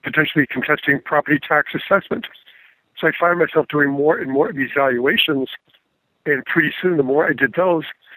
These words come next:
the more, the more I crept up into the higher end, because that's what people in the high end want. They want expertise. They want, you know, detail. They wanna know, you know, they may not read everything that you did in all forty pages. They might just look at the one-page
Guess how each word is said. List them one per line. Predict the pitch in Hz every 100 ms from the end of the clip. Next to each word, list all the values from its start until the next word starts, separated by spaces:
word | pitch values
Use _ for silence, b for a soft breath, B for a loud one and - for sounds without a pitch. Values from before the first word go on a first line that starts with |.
| B B -
the |
more, | 135 139 135 _ _ _ _ -
the | 143
more | 139 143 147
I | 143
crept | - 156 -
up | 147
into | 139
the | 123
higher | 135 131 147
end, | -
because | 143 139 135 131 B B B B -
that's | 135 156 -
what | 151 -
people | 160 147 147
in | 156
the | 139
high | 139 135
end | 127 117
want. | 147 160 -
They |
want | 135 131 - -
expertise. | 135 - - - 165 208 - - b b _ _
They | 113 139
want, | 135 117 127 127 - - _ b b _ _ _ _
you | 131
know, | 120
detail. | 98 147 151 175 202
They | 147
wanna | 127 127 123
know, | 123 131 131 131 B B B B _ _ -
you | 127
know, | 127 127 220 220 B B -
they |
may | 175 214
not | 190 135
read | 117 170 190
everything | 190 160 175 165
that | 160 -
you |
did | - 175
in |
all | 147 143
forty | - 151 147
pages. | - 151 165
They | 151
might | 139 135
just | 139
look | 151 143
at |
the | 131
one-page | 123 139 - 139